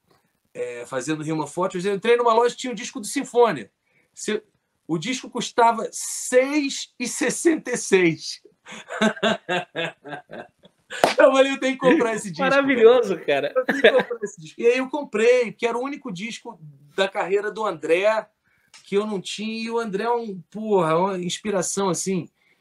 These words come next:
Speaker 1: gigante na, na, na, na minha, na, na minha história, eu acho. O André, cara, assim, realmente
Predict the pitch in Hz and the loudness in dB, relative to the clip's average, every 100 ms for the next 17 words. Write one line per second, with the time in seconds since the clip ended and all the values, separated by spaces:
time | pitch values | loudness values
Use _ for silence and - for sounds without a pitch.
0 | _ _ - 120 135 185 135 135 170 185 | _ _ -16 -8 -4 -4 -4 2 4 6
1 | 170 - 113 110 110 107 107 104 107 104 | 2 -2 -6 -6 -6 -6 -6 -4 -4 -6
2 | 110 113 113 113 113 104 95 87 - - | -4 -2 -2 -2 0 0 -2 -4 -12 -12
3 | - 110 113 92 110 113 120 123 - 104 | -4 -2 -2 -2 -2 -2 0 -2 0 2
4 | 101 101 95 - - 107 98 107 113 120 | 4 4 2 -2 -6 -6 -2 0 4 4
5 | 117 95 _ _ _ _ _ _ _ _ | 2 -2 _ _ _ _ _ _ _ _
6 | _ _ - 110 107 117 - 123 123 123 | _ _ 0 2 2 2 0 -2 -4 -2
7 | 139 151 135 127 151 156 160 156 | 4 4 4 0 0 -2 -4 -6